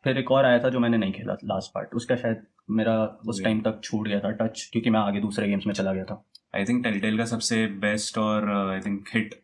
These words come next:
Speaker 2: यही वाला था, वॉकिंग
Speaker 1: हाँ।
Speaker 2: डेड सीरीज ही था।
Speaker 1: और Telltale हर गेम के बाद एक बोलता था कि पार्ट टू क्लिफहैंगर वगैरह देता
Speaker 2: हाँ,
Speaker 1: था, लेकिन
Speaker 2: cliffhanger।
Speaker 1: इकलौता वॉकिंग डेड है जिसमें उसने actually निकाले हैं पार्ट्स।
Speaker 2: हाँ, कैरेक्टर्स भी, like, स्टोरी लाइन भी बहुत
Speaker 1: हाँ।
Speaker 2: सही थी उसकी।
Speaker 1: और एक बहुत अच्छी चीज़ ये थी कि जो इनका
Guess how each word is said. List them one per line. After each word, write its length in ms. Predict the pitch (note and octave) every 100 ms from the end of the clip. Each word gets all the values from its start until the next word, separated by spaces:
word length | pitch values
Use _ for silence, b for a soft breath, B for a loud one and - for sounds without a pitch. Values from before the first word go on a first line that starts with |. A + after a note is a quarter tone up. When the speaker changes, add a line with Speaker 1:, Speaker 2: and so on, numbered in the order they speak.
| A2
Speaker 2:
यही 220 | G#2 G#2+
वाला 200 | G2 F#2
था, 120 | G#2+
वॉकिंग 260 | G2+ A2+ G#2+
Speaker 1:
हाँ। 100 | G#2+
Speaker 2:
डेड 180 | G2
सीरीज 340 | G2 G#2 G2+ G2
ही 60 |
था। 240 | F#2+ F2 F2+
Speaker 1:
और 160 | A#2 A#2
Telltale 640 | A#2+ A2+ A2+ A#2 A2 -
हर 120 | A2+
गेम 240 | A#2 A#2 A2+
के 120 | A#2
बाद 320 | G#2+ G#2+ G#2 -
एक 200 | A2 A2
बोलता 320 | A2+ G#2+ G#2 A2
था 120 | G#2+
कि 100 | A2+
पार्ट 300 | A2+ G2+ G#2
टू 300 | G#2+ G#2 G#2
क्लिफहैंगर 440 | A#2 A2 G2+ G#2+
वगैरह 240 | G#2+ A2 A2+
देता 180 | G#2+ A2+
Speaker 2:
हाँ, 100 | A2+
Speaker 1:
था, 60 |
लेकिन 140 | A#2+ A2+
Speaker 2:
cliffhanger। 280 | C3+ C3+
Speaker 1:
इकलौता 360 | A2+ B2 A2+ B2
वॉकिंग 340 | A#2 A2 A#2+
डेड 160 | A#2 G2+
है 80 | A2+
जिसमें 220 | A#2 C#3+
उसने 200 | C3 C3+
actually 320 | B2 - A#2
निकाले 360 | B2 G#2+ G2+ G#2
हैं 100 | G2
पार्ट्स। 340 | F#2 - - -
Speaker 2:
हाँ, 240 | F#2+ F#2 -
कैरेक्टर्स 480 | G#2 G2+ - A2 G#2
भी, 200 | A2+ A2
like, 300 | G#2 - -
स्टोरी 240 | A#2 A2
लाइन 120 | A2
भी 80 | G#2+
बहुत 120 | G#2
Speaker 1:
हाँ। 120 | G#2+
Speaker 2:
सही 120 | G2 G2
थी 140 | G2
उसकी। 280 | - _ -
Speaker 1:
और 360 | D#3+ F3 - - -
एक 160 | E3+
बहुत 180 | D3+ F3
अच्छी 200 | F3 G#3
चीज़ 180 | G3+ F#3
ये 180 | D#3 D#3+
थी 60 | F3+
कि 160 | F#3+
जो 480 | E3+ C3+ D3+ D#3+ E3 -
इनका 580 | C#3 C#3 D3+ C#3 -